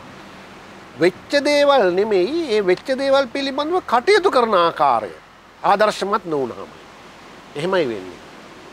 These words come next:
දැන් මේ වගේ කොමිෂන් වාර්තාවක්, අපි මේ කතා කරන මාතෘකාවට ආවොත්, මේ කොමිෂන් වාර්තාව කියුවට පස්සේ ලෝකයේ වෙනත් රටවල් වලට පෙනේවි,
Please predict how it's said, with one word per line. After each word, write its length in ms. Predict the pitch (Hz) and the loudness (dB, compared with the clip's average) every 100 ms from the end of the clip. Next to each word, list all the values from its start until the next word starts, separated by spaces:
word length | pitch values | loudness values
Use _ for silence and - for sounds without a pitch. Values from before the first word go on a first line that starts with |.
| - - - - - - - - - | -20 -20 -20 -20 -20 -20 -20 -20 -4
දැන් 140 | 220 | -2
මේ 240 | 180 165 254 | 2 2 2
වගේ 180 | 285 302 | 2 0
කොමිෂන් 400 | 208 240 254 247 | 0 0 -2 0
වාර්තාවක්, 440 | 190 202 - 185 | 2 2 2 2
අපි 160 | 151 151 | 2 0
මේ 160 | 156 139 | -2 -2
කතා 320 | 143 175 185 | -2 0 0
කරන 220 | 214 247 | 0 0
මාතෘකාවට 680 | 247 214 165 147 127 120 123 | 2 0 -2 0 2 2 0
ආවොත්, 240 | 110 104 - - - - - | -2 -4 -8 -20 -20 -20 -8
මේ 260 | 135 214 294 | 0 2 2
කොමිෂන් 520 | 285 294 - 277 277 | 0 0 0 0 0
වාර්තාව 680 | 254 262 247 - 208 190 160 147 127 - - | 2 2 0 0 4 4 4 2 -2 -8 -2
කියුවට 480 | 180 180 170 160 143 - | 4 4 4 2 2 -2
පස්සේ 680 | 202 226 - 117 - 139 262 - - - - - | -4 -4 -8 -12 -12 -18 -20 -20 -20 -20 -20 -6
ලෝකයේ 540 | 147 196 240 262 247 170 | 4 4 4 2 0 2
වෙනත් 240 | 208 269 | 2 0
රටවල් 280 | 311 302 262 | 0 0 2
වලට 280 | 214 185 160 | 2 0 -2
පෙනේවි, 600 | - 180 220 160 104 107 | -2 -2 0 -2 -4 -8